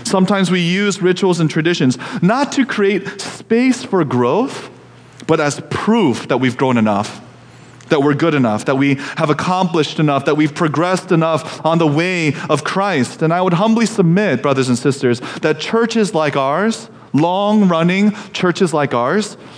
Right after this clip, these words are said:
might be particularly vulnerable to this temptation. Long-running churches face the peculiar challenge of dealing with their own apparent success.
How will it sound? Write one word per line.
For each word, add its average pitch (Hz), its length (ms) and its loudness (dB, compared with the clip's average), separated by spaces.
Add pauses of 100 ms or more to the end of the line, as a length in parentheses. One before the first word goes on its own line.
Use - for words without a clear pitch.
(200)
might 156 240 0
be 170 120 2
particularly 165 920 0
vulnerable 123 600 2
to 117 140 -2
this 110 140 0
temptation. 104 680 0 (1080)
Long-running 202 720 2
churches 185 540 -2
face - 500 -2
the - 100 -14
peculiar 226 760 0
challenge 185 520 0
of 135 140 0
dealing 180 360 2
with 156 120 0
their 151 140 0
own 151 240 0
apparent 147 420 -2
success. 117 640 -2